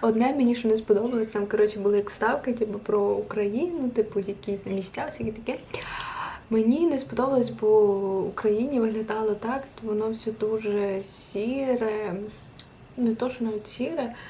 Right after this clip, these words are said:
ну, якось так виглядало брудно. Не тому, що там було рів брудно, а тому, що кольористика така була. І я би зробила це інакше. Але <laughs> то я. То я,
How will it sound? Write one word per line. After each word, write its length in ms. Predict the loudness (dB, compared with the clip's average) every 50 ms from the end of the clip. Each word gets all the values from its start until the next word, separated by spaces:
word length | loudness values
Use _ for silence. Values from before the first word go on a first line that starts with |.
| -18 -18 -20 -16 -8 -4
ну, 100 | -2 -2
якось 300 | -2 0 -2 -2 -2 -2
так 280 | -2 -4 -4 -2 0
виглядало 600 | 0 2 2 2 2 0 0 0 0 2 2 2
брудно. 560 | 2 0 0 2 4 4 4 4 4 0 0 -2 -2 0
Не 120 | 0 0
тому, 220 | 2 2 0 -2 0
що 120 | -2 0
там 200 | 0 2 0 4
було 240 | 6 8 8 8 8
рів 200 | 8 6 4 4
брудно, 420 | 4 2 4 4 4 2 2 -2 -4
а 60 | -4
тому, 260 | -4 -2 -2 0 -2
що 200 | -2 -2 -4 -4 -4 -6 -10 -14 -20 -18 -2 4
кольористика 600 | 6 8 8 8 8 6 4 2 0 -2 -2 -2
така 240 | -2 -2 -2 -2
була. 320 | 0 2 2 2 2 0 -4 -6 -12 -16 -16 -16 -14 -14 -14 -14 -14 -14 -14 -14 -14 -14 -12 -2
І 120 | 2 4 6 6 6 6 6 6 6 4 4 4
я 180 | 4 4 6 6
би 100 | 6 8
зробила 360 | 8 6 6 8 6 6 6
це 160 | 4 2 0
інакше. 720 | 0 0 0 0 0 -2 -2 -4 -4 -8 -2 2 2 2 2 2 -2 -8 -18 -20 -20 -20 -20 -20 -20 -20 -20 -20 -20 -20 -20 -20 -20 -20 -20 -20 -18 -18 -18 -18 -20 -20 -20 -20 -20 -20 -20 -20 -20 -20 -20 -20 -20 -20 -20 -4
Але 800 | 2 4 6 6 6 6 6 4 2 2 2 2 2 2 0 0 -2 -4 -6 -8 -8 -12
<laughs> 300 | -14 -16 -18 -20 -20 -4
то 120 | 0 2 4
я. 260 | 4 4 2 2 -2 -8 -12 -14 -12 -10 -8 -6 -4 -4 -4 -4 -6 -8 -8 -10 -4 0
То 80 | 2
я, 320 | 4 4 4 2 0 -2